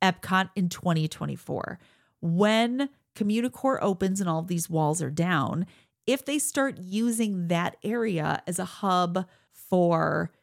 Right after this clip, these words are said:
the festivals, I'm wondering how it's going to change the front half of Epcot. So think about, think about when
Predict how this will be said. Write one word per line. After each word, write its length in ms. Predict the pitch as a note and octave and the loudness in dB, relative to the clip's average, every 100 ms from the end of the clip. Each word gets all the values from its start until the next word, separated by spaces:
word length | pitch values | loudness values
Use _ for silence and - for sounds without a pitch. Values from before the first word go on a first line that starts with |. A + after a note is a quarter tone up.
| _ _ | _ _
the 60 | F3+ | -2
festivals, 640 | - F#4 - A3+ G3+ G3+ - - | 2 0 0 0 2 0 -4 -4
I'm 200 | B3+ G4+ | -4 -2
wondering 260 | F4+ A#3+ A#3+ | -2 -2 -2
how 240 | A3+ G3+ | 0 2
it's 140 | G3+ - | 0 0
going 200 | G3 F3 | 0 2
to 60 | |
change 760 | F3 - F#3 D#3 C#3+ D#3 F3 - _ _ _ | 0 -2 0 0 0 -2 -4 -10 _ _ _
the 140 | F3 F#3 | -4 -4
front 440 | - - A#3 B3 | -2 0 0 0
half 640 | A3 G#3 F3 D#3 E3+ - - _ _ | -4 0 2 2 -2 -10 -20 _ _
of 160 | E3+ D#3+ | -4 -2
Epcot. 640 | D3+ D3 - - - - _ _ _ _ | -4 -6 -10 -14 -14 -18 _ _ _ _
So 220 | - B3+ | -4 0
think 300 | A#3+ - G4+ | 0 -2 0
about, 500 | G#4 F#4 B3+ A3 G#3+ _ _ _ _ | 2 4 4 2 0 _ _ _ _
think 140 | F4 E4+ | -4 0
about 280 | F#4 E4+ G#3+ | 2 0 -2
when 420 | A#3 B3 A3+ | 2 2 2